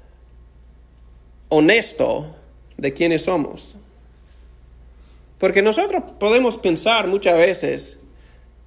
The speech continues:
que ya tenemos todo solucionado. Yo no puedo caer a ninguna tentación. Yo puedo decir que no, no, no, yo sé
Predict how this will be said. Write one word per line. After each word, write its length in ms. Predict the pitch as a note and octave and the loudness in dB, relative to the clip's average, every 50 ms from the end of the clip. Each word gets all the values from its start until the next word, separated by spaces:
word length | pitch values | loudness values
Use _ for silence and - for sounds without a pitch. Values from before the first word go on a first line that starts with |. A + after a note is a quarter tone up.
| - - - | -20 -18 -10
que 140 | - D3 D3 | -6 0 2
ya 240 | D#3+ F3+ F#3+ F#3 F#3 | 4 4 4 2 0
tenemos 640 | - F3+ E3+ F3 F3+ F3 F3 E3+ E3+ - - - - - _ - | 0 0 0 2 2 2 0 0 -2 -4 -12 -14 -18 -20 _ 0
todo 580 | - E3+ F3+ F#3 F#3 F#3 F3+ F3+ F3+ - - - | 2 2 4 4 2 0 0 0 -2 -8 -18 -12
solucionado. 880 | - - D#3 D3 D3+ C#3+ C#3+ - D3 D3+ D3+ D3+ C#3+ C3+ - - - - - - - - - - - - - - - - _ _ _ _ _ - - - - - - - - | -6 -4 -2 0 0 0 0 -2 -2 0 0 0 0 -2 -4 -8 -14 -20 -20 -20 -20 -20 -20 -20 -20 -20 -20 -20 -20 -20 _ _ _ _ _ -20 -20 -20 -20 -20 -20 -20 -10
Yo 220 | C#3 C#3 E3+ F#3+ | -2 2 4 4
no 200 | G3 G#3 G3+ G3+ | 4 4 2 2
puedo 320 | G3+ G#3 G#3+ G#3+ G#3 G3 G3+ | 4 4 4 6 4 2 2
caer 360 | - F3 E3+ F3 F3 E3+ D#3+ | 4 4 4 4 4 2 2
a 40 | D3 | -2
ninguna 360 | D3+ D3+ D3+ D#3+ E3 D#3 C#3+ | -2 -2 -2 -2 -2 -2 -2
tentación. 720 | - D3 - - C#3+ C3+ - C#3+ C#3 B2+ - - - D#3+ - _ _ _ _ _ _ - - _ _ - _ _ _ _ - - _ _ _ _ - | -4 -6 -8 -6 -8 -8 -6 -8 -8 -8 -10 -14 -20 -20 -20 _ _ _ _ _ _ -20 -20 _ _ -20 _ _ _ _ -20 -20 _ _ _ _ -12
Yo 100 | D#3+ D3 | -6 -2
puedo 200 | F#3+ F#3+ F#3 F3+ | 2 2 4 4
decir 340 | E3+ D#3+ - F3+ F3+ E3+ - | 4 2 2 2 0 0 0
que 140 | - D#3 | 0 0
no, 180 | D3+ E3+ G#3+ A#3 | 2 2 2 2
no, 100 | A#3 A#3+ | 2 2
no, 380 | A3+ G#3+ G#3 G#3 G#3 G#3 G#3 - - - - - - - - | 2 2 2 2 2 0 -2 -4 -14 -18 -20 -20 -20 -20 -10
yo 320 | C#3+ C#3 E3+ G3 A3 A3 | -2 2 2 4 4 2
sé 360 | A3 - - G#3+ G#3 G3+ G3 | 0 -2 0 2 2 2 0